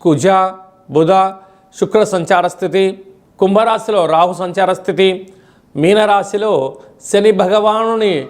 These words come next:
సంచార స్థితితో ద్వాదశ రాశుల్లో గ్రహ గమనాలు ఈ విధంగా ఉన్నాయి. మేషరాశి వారికి ఈ ఉగాది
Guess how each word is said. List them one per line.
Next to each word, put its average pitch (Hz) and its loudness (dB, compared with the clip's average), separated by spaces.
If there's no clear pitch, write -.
సంచార 202 0
స్థితితో 175 0
ద్వాదశ 185 0
రాశుల్లో 185 0
గ్రహ 180 2
గమనాలు 202 -2
ఈ 170 0
విధంగా 143 0
ఉన్నాయి. 120 -4
మేషరాశి 190 0
వారికి 208 0
ఈ - 6
ఉగాది 202 0